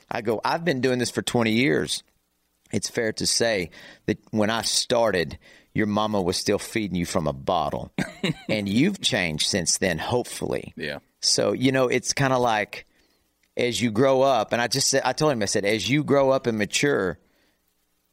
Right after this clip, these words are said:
Speaker 1: you will, you, you know,
Speaker 2: Yeah.
Speaker 1: your music changes." And, y-, you know, and, and, but it's, there's always gonna be critics, and that's kind of the problem, I think, with social media now is everybody
Speaker 2: Yeah.
Speaker 1: thinks,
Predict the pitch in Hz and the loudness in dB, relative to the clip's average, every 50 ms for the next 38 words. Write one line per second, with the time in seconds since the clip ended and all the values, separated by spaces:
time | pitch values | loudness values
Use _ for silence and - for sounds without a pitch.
0 | _ _ _ - 107 120 120 107 107 - - - - 110 110 110 - 107 113 117 | _ _ _ -2 0 2 4 2 2 0 -4 -6 -2 -2 0 0 0 0 0 2
1 | 101 95 87 85 82 - 76 73 76 - - 113 131 139 135 143 156 165 113 113 | 2 2 0 -2 -4 -6 -12 -16 -16 -8 -2 0 0 2 4 4 4 4 2 -2
2 | - - - 139 113 107 107 101 110 117 107 - - - - _ _ _ _ _ | -4 -2 -2 0 0 0 0 0 0 0 0 -2 -2 -4 -6 _ _ _ _ _
3 | _ _ _ _ - 110 107 104 123 127 123 113 - 127 123 113 110 104 98 104 | _ _ _ _ -2 -2 0 0 2 2 0 0 2 2 2 2 4 4 4 2
4 | 110 113 113 120 117 113 120 120 117 113 120 120 117 113 - - 110 101 - 123 | 2 2 0 -2 0 0 0 0 0 0 -2 -2 -2 -4 -6 -8 -8 -4 0 0
5 | 123 131 139 - 156 156 - - - - - - - - _ _ 147 185 208 - | 2 2 2 0 0 -2 -2 -2 -4 -4 -6 -10 -20 -20 _ _ 0 0 2 2
6 | - 160 165 170 180 175 131 127 147 143 131 131 120 - - - 139 135 123 123 | 2 0 2 2 2 0 0 0 0 -2 -2 -4 -4 -4 -2 0 2 2 2 0
7 | - - 127 127 139 143 - - 165 170 170 175 143 117 104 - - - 131 131 | 0 0 0 0 0 -2 -2 0 0 0 0 0 0 -2 -4 -4 -2 0 2 2
8 | 131 135 135 123 117 107 104 107 - - - 117 101 92 - 101 - - - 117 | 2 2 2 0 0 0 0 -2 -2 -2 -2 -4 -2 -2 -2 -2 0 2 2 0
9 | 110 - - 113 107 104 104 110 107 110 104 98 98 101 104 101 98 95 87 - | 0 0 0 0 0 2 2 2 2 2 2 2 2 2 2 2 2 0 0 0
10 | 107 117 123 143 180 135 120 120 113 - - - - - 123 123 117 107 98 - | 0 0 0 0 0 0 0 0 0 -2 -4 -6 -4 -2 -2 0 0 -2 -2 -2
11 | - - - - | -4 -4 -4 -4